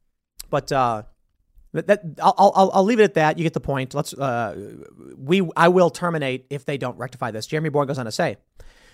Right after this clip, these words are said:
"We plan to post the movie anyway tonight at eight P M Eastern. Will Twitter make good on their threat to throttle it and label it hateful conduct, or will Twitter live, Twitter live up to its great promise? We'll all find out together."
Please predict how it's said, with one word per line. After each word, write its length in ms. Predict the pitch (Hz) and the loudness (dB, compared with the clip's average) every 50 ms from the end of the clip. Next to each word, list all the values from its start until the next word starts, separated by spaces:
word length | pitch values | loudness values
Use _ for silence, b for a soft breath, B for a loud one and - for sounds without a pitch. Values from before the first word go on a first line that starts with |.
| b b | b b
"We 120 | - 180 170 | 0 0 0
plan 340 | - - 196 233 269 294 | 0 0 0 0 0 0
to 60 | 269 240 | -2 0
post 360 | - - 202 202 196 - - | 4 6 6 6 6 2 0
the 120 | - 185 | -4 -2
movie 340 | 165 165 165 151 170 170 - | 0 0 -2 0 -2 -4 -4
anyway 460 | - 156 156 165 170 160 151 147 147 | -4 -4 -4 -2 0 0 0 0 0
tonight 320 | 143 - 151 143 135 135 135 | -2 -4 -4 -2 -2 -4 -4
at 80 | 135 - | -4 -6
eight 200 | 151 160 - - | -6 -8 -8 -8
P 120 | - 147 | -6 -6
M 180 | 139 131 131 135 | -4 -4 -6 -8
Eastern. 420 | - 143 131 123 - 117 104 101 107 _ _ _ _ _ _ _ _ _ _ _ _ _ _ _ _ _ | -10 -10 -12 -10 -10 -12 -12 -12 -16 _ _ _ _ _ _ _ _ _ _ _ _ _ _ _ _ _
Will 220 | - 143 175 190 185 | 2 4 4 4 4
Twitter 320 | - - - 208 220 233 | 2 0 2 4 4 4
make 260 | 220 202 208 208 208 | 4 2 0 0 0
good 140 | 143 180 196 | 0 0 2
on 40 | 196 | 2
their 120 | 180 165 | 0 -2
threat 300 | 160 - - 170 170 - | -2 -2 -2 -2 -2 0
to 60 | 170 165 | -2 -10
throttle 440 | - - - 180 202 240 226 170 | -8 -4 2 4 6 6 6 4
it 120 | 139 131 - - | 0 -2 -4 -6
and 200 | 160 156 151 143 | -4 -4 -2 0
label 280 | 156 165 160 165 160 | 0 0 0 -2 -4
it 80 | 139 131 | -4 -4
hateful 240 | 165 156 - 147 127 | -6 -6 -6 -8 -6
conduct, 440 | - 160 156 175 208 247 247 - - | -4 -4 -2 -2 -2 -4 -4 -4 -2
or 120 | - 180 165 | 0 2 2
will 120 | 170 160 | 2 0
Twitter 260 | - - - 180 180 | -2 -2 -4 -2 -2
live, 220 | 175 156 156 139 156 - _ _ _ | 0 -2 -2 -2 -4 -8 _ _ _
Twitter 340 | - - - 247 170 139 131 | 0 2 4 4 4 2 0
live 160 | 131 143 143 | -2 0 0
up 120 | 165 160 - | 0 0 0
to 80 | - | -2
its 120 | 143 - - | -6 -4 -4
great 240 | - 151 143 - _ | -6 -6 -8 -6 _
promise? 340 | - 170 151 139 131 - | -4 -4 -4 -4 -6 -8
We'll 160 | - 135 131 127 | -6 -8 -6 -4
all 200 | 113 127 131 127 | -2 -4 -4 -4
find 340 | - - 123 120 117 117 | -4 -6 -6 -6 -6 -6
out 240 | 113 107 104 _ - | -6 -8 -8 _ -12
together." 380 | - 120 110 101 98 92 87 | -12 -10 -10 -8 -10 -10 -14